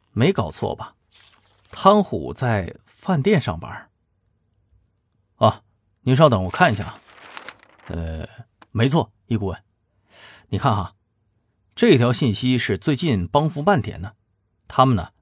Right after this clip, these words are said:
专门就是负责协调和保障这些劳教人员出入后融入社会的。呃，对，你看，这家饭店还是他们帮着联系的呢，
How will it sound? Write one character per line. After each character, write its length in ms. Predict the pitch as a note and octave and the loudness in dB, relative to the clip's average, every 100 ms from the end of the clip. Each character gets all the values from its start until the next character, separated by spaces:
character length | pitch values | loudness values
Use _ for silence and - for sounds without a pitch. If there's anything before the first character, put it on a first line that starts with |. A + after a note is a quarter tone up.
| - | -2
专 180 | D#3 D3+ | 2 4
门 100 | A2+ | 2
就 120 | A#2+ | 0
是 100 | A2+ | -2
负 180 | - A#2+ | -4 -6
责 200 | G2 G2 | -4 -6
协 220 | - A#2+ | -4 -4
调 200 | A2+ G#2 | -4 -2
和 100 | B2+ | -4
保 260 | - D#2 - | -4 -6 -4
障 260 | C#3 - _ | -4 -6 _
这 120 | - A#2+ | -6 -4
些 120 | G#2+ | -4
劳 200 | F2+ A2 | -4 -2
教 160 | C3+ | -2
人 160 | F2+ G#2 | -2 -2
员 160 | F#2+ G2 | -4 -6
出 200 | - D#3+ | -4 -2
入 140 | C#3 | -2
后 300 | F2 F2+ - | -2 -8 -8
融 200 | F#2+ F#2+ | -8 -6
入 80 | G#2+ | -4
社 140 | A#2 | -2
会 160 | G#2+ D3+ | -2 -2
的。 120 | - _ _ _ _ _ _ - - _ _ - | -4 _ _ _ _ _ _ -20 -20 _ _ -12
呃， 220 | F2+ F2 | -10 -2
对， 220 | A2+ G2+ - | -2 -4 -8
你 120 | F#2+ | -4
看， 140 | A2 - - - - - - - - - | -4 -6 -16 -20 -18 -20 -20 -20 -18 -2
这 160 | D3 | 2
家 140 | A#2 A#2+ | 4 2
饭 180 | B2 G#2+ | 0 0
店 180 | G#2 | -2
还 140 | E2+ A2 | -4 -4
是 100 | G#2+ | -4
他 200 | - C3+ | 2 2
们 220 | A2+ F2 | 2 -2
帮 180 | - B2 | -2 0
着 80 | A2+ | 0
联 220 | D#2 G#2+ | -2 -4
系 120 | C3 | -4
的 100 | |
呢， 100 | F2+ | -6